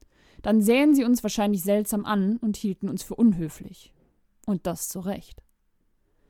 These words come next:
Würden wir weiter bohren, so würden sie wahrscheinlich antworten,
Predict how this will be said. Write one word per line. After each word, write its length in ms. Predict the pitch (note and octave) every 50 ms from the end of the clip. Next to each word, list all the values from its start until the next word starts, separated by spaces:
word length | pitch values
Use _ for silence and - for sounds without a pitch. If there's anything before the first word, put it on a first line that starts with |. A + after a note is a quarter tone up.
| _ _ _ _ _ _ _ _ _ _
Würden 200 | - C4+ B3 B3
wir 160 | C#4 C#4 A3+
weiter 340 | A#3 A#3 C4+ E4+ - D#4 A#3+
bohren, 540 | F3+ - F#3 F3+ F3+ F3 F3+ F#3 A3 C4 F4+ F#4 - _ _ _ -
so 200 | - A#3+ G#3 F3+
würden 260 | A3 A#3 B3 B3+ D4+
sie 120 | D4 D#4 C#4+
wahrscheinlich 460 | D4+ - - C#4 C4 B3+ C4+ B3 -
antworten, 640 | A#3 A3 A3 G#3 - A3+ A3 A3 A3 - B3 C4